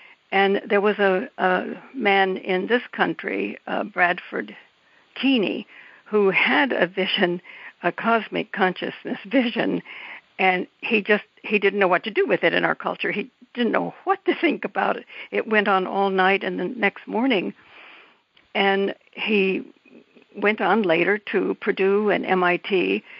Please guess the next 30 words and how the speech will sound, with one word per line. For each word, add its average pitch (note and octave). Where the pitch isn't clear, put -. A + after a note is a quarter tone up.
and G3
was F#3
invited F#3
to F#3+
teach B3
in F#3+
a F3
university F3+
in -
Africa, -
South A3
Africa, F#3
I F#3
think. -
And G3
two D#4+
weeks, G#3+
I E3+
think, F3+
or F#3
sometime F3+
like F#3
that, F3
before A#3
he A3
went, F3+
he F3
had F#3
a G3
dream, F#3